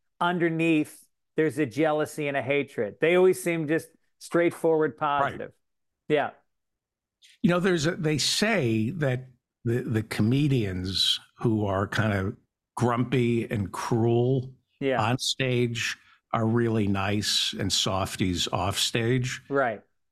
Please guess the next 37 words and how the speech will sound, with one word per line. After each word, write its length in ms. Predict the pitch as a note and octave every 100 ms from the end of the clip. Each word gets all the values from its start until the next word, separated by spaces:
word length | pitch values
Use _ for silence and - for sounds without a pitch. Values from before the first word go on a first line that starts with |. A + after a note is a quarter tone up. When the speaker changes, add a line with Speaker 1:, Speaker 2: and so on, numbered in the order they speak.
| _ _ _
Speaker 2:
And 360 | G#2 G#2 G2+ F#2+
th-, 320 | - - - _ _ _ _
that's 220 | - B2+ -
not 140 | A#2+
true 240 | - A2+
with 220 | F#2+ D#2+ -
me. 200 | C#2+ - _ _ _ _ _ _ _ _ _ _ _ _ _ _ _ _
I'm 320 | B2+ D#3+ D3+ C#3
worse 600 | D3+ A#2 D#2+ - - - _ _
off 240 | - G#2 G#2
stage 640 | - - C2+ B1+ - -
Speaker 1:
That's 200 | E3 E3+
Speaker 2:
than 80 | -
Speaker 1:
not 160 | D#3+ C#3+
true 240 | - D3+
at 60 | C3
all. 280 | A#2+ G2+ - _ -
You, 220 | D3+ E3+
Speaker 2:
That, 120 | C3
Speaker 1:
you're 140 | D3+ F#3+
one 140 | G3
of, 100 | F#3
you're, 180 | F3 F#3+
Speaker 2:
ask 140 | A3 A#3+
my 100 | G#3+
Speaker 1:
you, 160 | A3+
Speaker 2:
kids. 360 | A#3+ G#3+ B2+ - _ _ _
Speaker 1:
you 80 | E3+
Speaker 2:
Ask 340 | C#3+ G#3+ - - -
my 120 | D#3
kids. 480 | C#3 D3 - G#2+ C#3
Speaker 1:
Well, 260 | C#3+ A#2 A#2
your 200 | A#2+ B2+
kids, 460 | - - D3+ B2+ A2
that's 240 | D3+ -
very 260 | C#3 C3+ A#2+
loaded. 480 | A#2 A2+ G#2+ G2